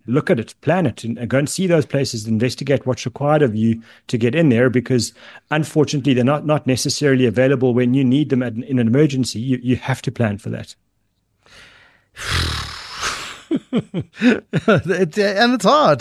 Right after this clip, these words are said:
Speaker 2: The stuff is, 'cause you're facing up to that inevitability. Um, but it's better to face up to it, I suppose, than to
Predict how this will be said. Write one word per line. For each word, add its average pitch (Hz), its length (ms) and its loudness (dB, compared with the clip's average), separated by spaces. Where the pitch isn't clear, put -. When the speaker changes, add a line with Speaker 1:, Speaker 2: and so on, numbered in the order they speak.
Speaker 2:
The 240 100 -10
stuff 214 220 0
is, 226 140 2
'cause 190 160 -4
you're 208 100 4
facing 226 400 2
up 208 120 2
to 180 140 -2
that 156 400 2
inevitability. 151 880 2
Um, 160 480 4
but 165 220 2
it's 165 100 -2
better 226 240 -2
to 180 120 -10
face 147 260 0
up 170 140 0
to - 120 -12
it, 85 100 -12
I 95 60 -6
suppose, 113 540 -4
than 139 720 2
to 139 300 0